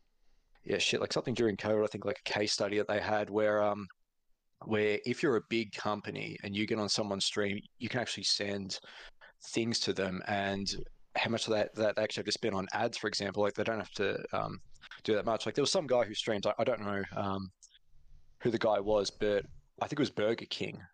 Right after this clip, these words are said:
Uh, they sent him a chat message and they donated five dollars.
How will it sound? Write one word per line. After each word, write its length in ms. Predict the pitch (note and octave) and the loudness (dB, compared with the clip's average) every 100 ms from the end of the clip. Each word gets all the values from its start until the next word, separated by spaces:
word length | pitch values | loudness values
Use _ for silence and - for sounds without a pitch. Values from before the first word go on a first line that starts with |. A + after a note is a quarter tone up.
| - | -4
Uh, 480 | G#2+ G2+ G2+ G2+ G2+ - - | 0 2 4 4 2 -2 -6
they 260 | G#2 G#2 G2+ | 0 2 2
sent 260 | B2 G#2+ | 0 0
him 40 | G#2 | -2
a 40 | |
chat 320 | - - A2 - | 0 0 0 -2
message 440 | G2 - G#2 - - | 0 0 0 -6 -4
and 100 | G#2 | -2
they 100 | G2 | 0
donated 480 | G#2+ G#2+ G#2 F#2+ | 0 0 0 -2
five 360 | - A2 G2+ G2+ | -2 2 2 2
dollars. 520 | G#2 G2+ - - - | 2 0 -2 -6 2